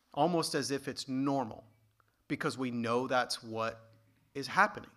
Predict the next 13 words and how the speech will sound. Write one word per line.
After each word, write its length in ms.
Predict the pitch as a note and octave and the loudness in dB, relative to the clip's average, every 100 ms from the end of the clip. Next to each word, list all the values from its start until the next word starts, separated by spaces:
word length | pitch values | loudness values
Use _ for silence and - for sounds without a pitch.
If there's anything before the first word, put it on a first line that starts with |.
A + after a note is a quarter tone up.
| _ | _
That's, 420 | - B2 - - - - - _ - | 0 0 0 -6 -10 -20 -20 _ 0
that's 300 | A#2 A#2+ - - | 2 2 -4 -2
the 120 | E3 | -2
plan. 500 | E3 F3+ G3+ G3 - - _ _ _ _ _ _ - | -2 -2 -2 -2 -6 -12 _ _ _ _ _ _ 0
Not 260 | C#3+ E3 | 4 6
that 120 | F#3 F3 | 6 2
it's 160 | D#3+ | 2
okay, 580 | E3+ D#3+ - D#3 E3+ G#3 | 0 0 0 4 6 6
not 220 | D#3 C#3 | 6 4
that 120 | C#3 | 2
we 120 | B2 A#2 | -4 -6
like 500 | G#2 G#2+ D3 G3+ A#3 | -4 2 4 4 4
it, 360 | A3+ - - | 4 2 -8